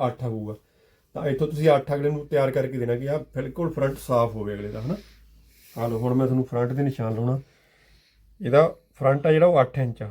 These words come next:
ਲਓ ਜੀ, ਆਪਾਂ ਅੱਠ ਤੇ ਨਿਸ਼ਾਨ ਲਗਾਵਾਂਗੇ। ਇਹ ਅੱਠ ਦਾ ਰੱਖਣ ਦਾ ਮਤਲਬ ਇਹੀ ਹੈ, ਜਦੋਂ ਆਪਣੀ ਬਟਨ ਟੇਕ ਇੰਨੀ ਚੌੜੀ ਲੱਗੂਗੀ ਇੱਥੇ, ਤਾਂ ਜਿੰਨਾ ਇੱਧਰ ਦਬਾਅ ਆਊਗਾ ਉਨੀ ਬਟਨ ਟੇਕ ਆ ਜਾਊਗੀ, ਹਨਾ। ਇਹ ਆਪਾਂ, ਮੈਂ ਤੁਹਾਨੂੰ ਹੌਲੀ ਹੌਲੀ ਸਾਰੀਆਂ ਵੀਡੀਓ ਪਾ ਦੂੰਗਾ ਸਿਲਾਈ ਦੀਆਂ।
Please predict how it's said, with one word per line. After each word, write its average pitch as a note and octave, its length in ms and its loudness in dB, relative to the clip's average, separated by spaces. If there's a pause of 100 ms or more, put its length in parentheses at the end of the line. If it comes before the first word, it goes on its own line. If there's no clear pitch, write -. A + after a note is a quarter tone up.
(140)
ਲਓ A#2 180 -4
ਜੀ, B2 100 -4
ਆਪਾਂ B2+ 280 0
ਅੱਠ B2 80 -4
ਤੇ C#3 140 -4
ਨਿਸ਼ਾਨ B2 300 0
ਲਗਾਵਾਂਗੇ। G#2+ 460 -2 (640)
ਇਹ D3+ 100 6
ਅੱਠ D3+ 200 8
ਦਾ D#3 120 4
ਰੱਖਣ D#3 220 2
ਦਾ D#3 100 4
ਮਤਲਬ D#3 180 2
ਇਹੀ C#3 180 2
ਹੈ, D#3+ 60 2
ਜਦੋਂ D#3 240 2
ਆਪਣੀ D3+ 220 0
ਬਟਨ C3+ 320 0
ਟੇਕ C#3+ 200 0
ਇੰਨੀ C#3 180 2
ਚੌੜੀ C3+ 240 0
ਲੱਗੂਗੀ A#2 320 0
ਇੱਥੇ, C#3+ 200 -4 (600)
ਤਾਂ C3+ 80 -4
ਜਿੰਨਾ C3+ 300 4
ਇੱਧਰ D3 200 2
ਦਬਾਅ C3+ 240 6
ਆਊਗਾ C#3 260 4
ਉਨੀ C#3+ 400 -2
ਬਟਨ A#2 280 -2
ਟੇਕ A#2+ 220 0
ਆ C3 80 6
ਜਾਊਗੀ, C#3 260 0
ਹਨਾ। D3+ 220 2 (540)
ਇਹ C#3+ 120 4
ਆਪਾਂ, D#3 280 6
ਮੈਂ E3 100 8
ਤੁਹਾਨੂੰ D#3+ 220 4
ਹੌਲੀ C#3+ 220 6
ਹੌਲੀ E3 200 4
ਸਾਰੀਆਂ D3+ 320 4
ਵੀਡੀਓ D#3+ 240 2
ਪਾ B2+ 220 6
ਦੂੰਗਾ C3+ 240 2 (280)
ਸਿਲਾਈ C3 380 4
ਦੀਆਂ। D3 220 4